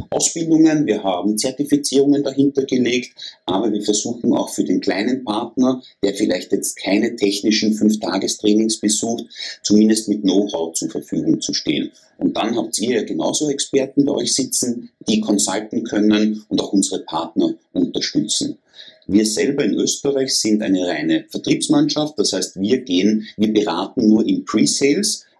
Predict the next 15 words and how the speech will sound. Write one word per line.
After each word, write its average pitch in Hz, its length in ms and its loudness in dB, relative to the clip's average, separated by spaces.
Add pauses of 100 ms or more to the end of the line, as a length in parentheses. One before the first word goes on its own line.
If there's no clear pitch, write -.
(160)
aber 147 460 -2 (240)
bei - 100 -4
der 143 140 0
Implementierung 131 880 2
brauchen 104 420 -2
wir 110 140 0
unsere 107 300 0
Partner. 101 640 -2 (340)
Bei 87 280 -4
Support - 560 -2
übernehmen 101 520 4
wir 147 120 4
natürlich 139 680 2
im 127 140 4
Hintergrund, 131 720 0